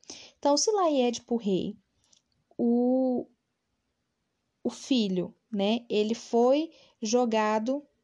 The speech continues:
para a morte, porque ele era motivo de condenação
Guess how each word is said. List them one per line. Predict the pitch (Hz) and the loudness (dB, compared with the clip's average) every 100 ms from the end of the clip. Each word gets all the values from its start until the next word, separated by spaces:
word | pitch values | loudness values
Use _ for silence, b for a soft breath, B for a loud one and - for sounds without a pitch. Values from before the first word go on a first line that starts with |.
| _ _ _ _ - | _ _ _ _ -4
para | 233 240 | 0 2
a | |
morte, | 247 208 - - - - - _ B B B _ | 4 2 0 -4 -8 -8 -10 _ B B B _
porque | 220 220 - | -4 -4 -2
ele | 220 220 220 | 0 2 2
era | 220 | 0
motivo | 226 226 233 - 247 269 285 285 - | 0 0 -2 -2 -2 -2 -2 -6 -6
de | 202 214 214 214 214 214 214 | -10 -6 -4 -2 -2 -4 -8
condenação | - 240 254 226 214 208 - 233 240 202 | -4 -2 0 0 -2 -4 -6 -2 -2 -2